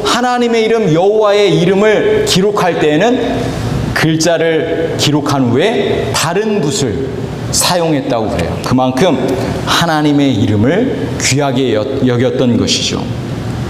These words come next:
레위기 이십사 장 십육 절 말씀에 보면은 이렇게 말씀하고 있는데, 우리 함께 읽어볼까요?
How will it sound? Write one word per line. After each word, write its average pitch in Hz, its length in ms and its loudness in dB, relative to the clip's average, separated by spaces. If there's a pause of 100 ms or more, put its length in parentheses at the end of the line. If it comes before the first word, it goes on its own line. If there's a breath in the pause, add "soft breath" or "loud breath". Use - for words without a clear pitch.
(240)
레위기 185 440 -2
이십사 175 340 -2
장 170 180 0
십육 190 380 -2
절 170 160 0
말씀에 139 480 2
보면은 123 400 2 (340 loud breath)
이렇게 143 300 2
말씀하고 120 560 2
있는데, 104 640 2
우리 113 100 2
함께 214 320 0
읽어볼까요? 147 800 2